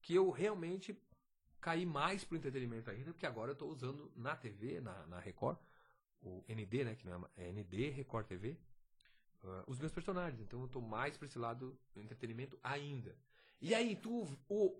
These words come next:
se na Atlântida, no rádio, eu já tinha um feedback bacana de pessoas que me encontravam na rua e falavam, "Cara, tu não sabe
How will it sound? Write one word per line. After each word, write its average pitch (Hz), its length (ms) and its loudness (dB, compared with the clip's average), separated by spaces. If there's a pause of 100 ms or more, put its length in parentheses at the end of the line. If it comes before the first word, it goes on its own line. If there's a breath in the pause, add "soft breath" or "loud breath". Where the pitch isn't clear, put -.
(120)
se 202 160 -2
na 254 140 10
Atlântida, 170 480 4
no 196 100 4
rádio, 135 500 8
eu 131 140 4
já 123 140 2
tinha 190 280 0
um 135 60 2
feedback 120 480 -2
bacana 117 580 4 (680 loud breath)
de 113 120 -4
pessoas 127 520 2
que 117 180 -4
me 110 120 -4
encontravam 113 500 -2
na 104 80 -2
rua 117 200 2
e 117 40 0
falavam, 110 340 4
"Cara, 127 320 6
tu - 140 -4
não 123 140 2
sabe 131 440 0